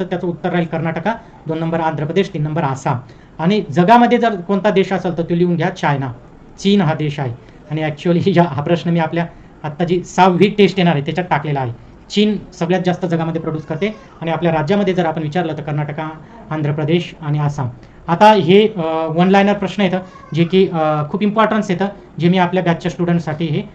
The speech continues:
व्हिडिओ अपलोड करणार आहे. वन लायनरचा सुद्धा हे बघा, वन लायनर तुमच्यासाठी तयार केलेले आहेत मी. तुम्हाला एवढे वन लायनर आणि हे केले ना, तुमचे प्रश्न जाणार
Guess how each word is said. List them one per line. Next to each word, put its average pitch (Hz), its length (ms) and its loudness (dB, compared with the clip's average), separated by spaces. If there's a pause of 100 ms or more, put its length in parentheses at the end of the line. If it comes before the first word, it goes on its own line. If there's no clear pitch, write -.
(220)
व्हिडिओ 165 280 2 (240)
अपलोड 165 340 2
करणार 147 400 0
आहे. 147 260 -2
वन 165 120 2
लायनरचा 160 400 2
सुद्धा 139 200 -4
हे 139 80 -2
बघा, 160 160 -4 (380)
वन 165 120 2
लायनर 175 220 8
तुमच्यासाठी 165 420 -2
तयार 156 180 4
केलेले 160 260 0
आहेत 151 140 -2
मी. 180 160 -2 (360)
तुम्हाला 202 260 6
एवढे 214 280 4
वन 214 160 2
लायनर 208 260 6
आणि 214 140 4
हे 160 100 0
केले 185 200 4
ना, 214 100 2
तुमचे 175 420 -2
प्रश्न 190 340 2
जाणार 165 380 2